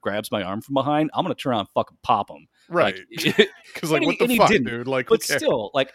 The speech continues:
Speaker 1: knowing that, knowing that, I'm like, "I gotta be really fucking careful. Like, don't, you know, like, uh, I feel like
Speaker 2: Right,
Speaker 1: I'm a
Speaker 2: right, right.
Speaker 1: teenager again," right?
Speaker 2: So
Speaker 1: So
Speaker 2: fucking stupid. I mean, fuck
Speaker 1: Uh,
Speaker 2: off, you
Speaker 1: yeah,
Speaker 2: pricks.
Speaker 1: they,
Speaker 2: Like,
Speaker 1: well, they,
Speaker 2: just
Speaker 1: you know, they gotta make money, but it's like, I'm already, I already come here, like, every other weekend anyway, so, like, I'm, I'm definitely <laughs> supporting your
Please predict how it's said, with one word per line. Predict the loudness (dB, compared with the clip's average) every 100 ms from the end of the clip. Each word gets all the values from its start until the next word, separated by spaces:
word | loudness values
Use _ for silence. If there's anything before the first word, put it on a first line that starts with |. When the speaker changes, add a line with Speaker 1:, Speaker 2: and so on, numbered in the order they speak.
| -4
Speaker 1:
knowing | 0 2 2 2
that, | 0 -2 -6
knowing | -6 -2 0 2
that, | 2 0
I'm | 0
like, | 0 0 -2 -8
"I | -4
gotta | -2 0
be |
really | 0 0
fucking | -2 -4
careful. | -2 0 0 2 4
Like, | 2 0 0
don't, | 0 0 -4 _ _ _ _
you | -8
know, | -8 -8
like, | -4 -2 -2
uh, | -4 -6
I | -8
feel | -4
like | 0 0
Speaker 2:
Right, |
Speaker 1:
I'm | 0
a |
Speaker 2:
right, | -2 -2
right. | 0
Speaker 1:
teenager | 0 0 0 -2
again," | -4 -8
right? | -4 -4 -4 -8 -20 -20 -20 -20 _
Speaker 2:
So | -8 0 6 8
Speaker 1:
So | 8 6 4
Speaker 2:
fucking | 0 -2 -8
stupid. | -10 -10 -10 -10 -10
I |
mean, | -8 -8
fuck | -6 0 0 0
Speaker 1:
Uh, |
Speaker 2:
off, | -2 -4 -12
you | -14
Speaker 1:
yeah, | -8 2 6 6
Speaker 2:
pricks. | 6
Speaker 1:
they, | 6
Speaker 2:
Like, |
Speaker 1:
well, | 4
they, | 4
Speaker 2:
just | 0 -4
Speaker 1:
you | 2
know, | 6 8
they |
gotta | 8 6
make | 4 6
money, | 6 6
but | 2
it's | 0
like, | 2
I'm | 4 6
already, | 6 6
I |
already | 4 4
come | 2
here, | 4 4
like, | 4 2
every | 2
other | 2 0
weekend | -4 -2
anyway, | -2 -2 -4
so, | -6 -6
like, | -6 -6
I'm, | -6 -8
I'm | -2
definitely | 0 0 -2
<laughs> | -8
supporting | 0 2 2
your | 2 0